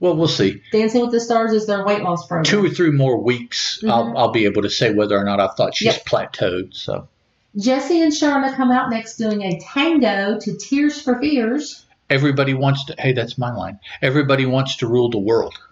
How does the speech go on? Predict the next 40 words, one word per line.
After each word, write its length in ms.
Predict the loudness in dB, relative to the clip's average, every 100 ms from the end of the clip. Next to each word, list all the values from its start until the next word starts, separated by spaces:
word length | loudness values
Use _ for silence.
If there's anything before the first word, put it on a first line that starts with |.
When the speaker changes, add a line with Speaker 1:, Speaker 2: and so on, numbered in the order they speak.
| _
Speaker 1:
was 240 | -4 -2
the, 200 | -6 -6
of 260 | 0 0 2
course. 300 | 0 0 -2
Is 120 | -2
there 140 | 0 0
another 260 | 0 0
two? 220 | -2 -8 -8
Yeah, 240 | -2 -2
there 120 | 0 2
are 200 | 0 0
a 40 |
couple 240 | -4 -4 -4
songs 340 | -4 -6 -10
that 100 | -8
come 180 | -8 -6
to 60 |
mind, 320 | -6 -6 -8 -10
but 140 | -2
that's 220 | 0 0
Speaker 2:
Mm, 40 | -2
Speaker 1:
the 60 |
big 100 | 0 0
Speaker 2:
not 180 | 0
Speaker 1:
one. 80 | -4
Speaker 2:
really. 260 | -8 -8 -12 -18 -20 -20 -8
And 240 | -4 -2 -2
it 80 | -2
was 140 | 0
an 120 | 0 -2 -4
okay 240 | -2 -2
dance. 520 | -2 -4 -10 -14 -8
It 200 | -2 0
was 260 | 0 -2 0
not 520 | 0 2 2 0 -4 -12 -14 -18 _ _ _
tango-y 760 | -4 0 2 2 0 0 -2 -2
enough 380 | -4 -2 -2 -6 -20 _
for 140 | -2
Speaker 1:
No. 160 | 0 0
Speaker 2:
me 200 | -2 -10